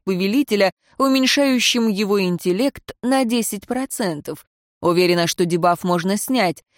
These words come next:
Геймдизайнеры просто не допустят подобные порчи персонажа, но весьма непростым путем или за хорошие деньги. Пусть теперь бегает по храмам, грехи замаливает.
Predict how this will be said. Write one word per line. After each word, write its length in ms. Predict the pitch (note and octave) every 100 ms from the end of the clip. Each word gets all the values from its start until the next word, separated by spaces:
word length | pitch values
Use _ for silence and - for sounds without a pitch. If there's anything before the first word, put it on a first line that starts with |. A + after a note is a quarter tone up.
| -
Геймдизайнеры 1000 | G3 B3 D4 C#4 B3+ C4 D#4 E4 B3+ A#3
просто 320 | A#3+ B3+ - B3
не 100 | A#3+
допустят 580 | C4+ C#4 D#4 - E3+
подобные 560 | - F3 F3+ E3 F3+ F3+
порчи 360 | G3+ F3+ - F3
персонажа, 760 | F3+ - F#3+ A3 C#4 G#3 F3 _ -
но 120 | B3 C4
весьма 300 | C4 B3+ B3
непростым 560 | A#3 A3+ A3 A3+ G#3+
путем 520 | E3+ E3+ D#3+ D#3+ A#3 - -
или 200 | B3 G3+
за 140 | E3+
хорошие 560 | - F3+ F3+ - C4+ D4
деньги. 500 | F#4 D#4+ E3+ D#3+ D#3 _ _ -
Пусть 400 | B3 C#4+ C#4 - -
теперь 380 | A3+ - G#3+ G3+
бегает 580 | G3+ G#3+ F3 F#3 F#3 -
по 160 | F#3
храмам, 640 | F3 G#3 C4+ C4+ A3+ G#3 F#3
грехи 480 | G3 G#3+ - A3+
замаливает. 880 | - E3+ E3+ E3 C#3+ D3 D#3 D#3+ -